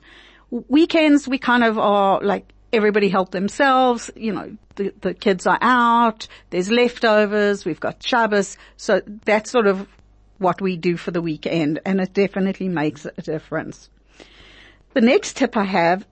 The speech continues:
and this is to shop in your own kitchen first. The family might complain that there's no food to eat,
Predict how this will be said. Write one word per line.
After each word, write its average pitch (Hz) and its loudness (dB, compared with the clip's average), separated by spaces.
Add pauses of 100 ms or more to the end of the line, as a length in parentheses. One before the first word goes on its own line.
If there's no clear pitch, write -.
(140)
and 208 0
this 226 -2
is 202 2 (100)
to 190 -8
shop - -2 (300)
in 190 -2
your 180 -2
own 190 2
kitchen 180 -6
first. - -4 (640)
The 214 -6
family 302 4
might 240 4
complain 220 0
that 185 -2
there's 185 -2
no 180 2
food 285 2
to - -6
eat, 170 -8